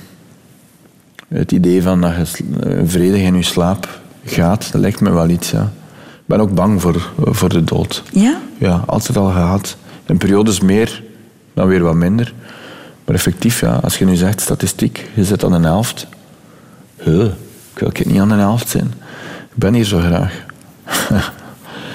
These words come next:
Speaker 1: Dus ik ben bang, vooral niet van het doodgaan zelf, maar van het absolute niets dat volgens mij daarachter komt.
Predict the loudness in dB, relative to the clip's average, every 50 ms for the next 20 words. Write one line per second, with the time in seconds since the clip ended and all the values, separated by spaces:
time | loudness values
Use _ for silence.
0 | -16 -18 -20 -8 -6 -4 -4 -4 -8 -10 -16 -18 -18 -18 -20 -20 -16 _ 0 2
1 | 2 4 4 4 2 2 2 0 0 2 2 4 4 4 2 2 0 0 0 0
2 | 2 2 2 2 2 0 0 0 0 -2 0 0 0 0 2 2 2 2 0 0
3 | 0 -2 -2 0 0 0 0 0 -2 -4 -4 0 0 0 0 2 2 2 4 2
4 | 2 0 -2 -6 -6 -2 0 0 0 0 0 0 0 0 2 2 2 2 2 2
5 | 2 0 0 -2 -2 -4 -8 -4 -2 -2 -2 -2 -4 -8